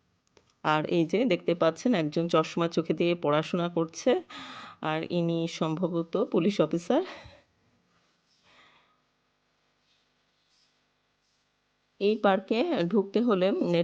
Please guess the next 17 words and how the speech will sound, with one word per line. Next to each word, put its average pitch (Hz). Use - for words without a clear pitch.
টিকিট 190
কেটে, 190
আহ, 160
ঢুকতে 175
হ-, 226
হবে 175
এবং 175
প্রতিটা 180
রাইডের 175
জন্য 175
আলাদা 160
আলাদা 160
করে 156
টিকিট 156
কাটতে 175
হবে 208
আপনাদের। 202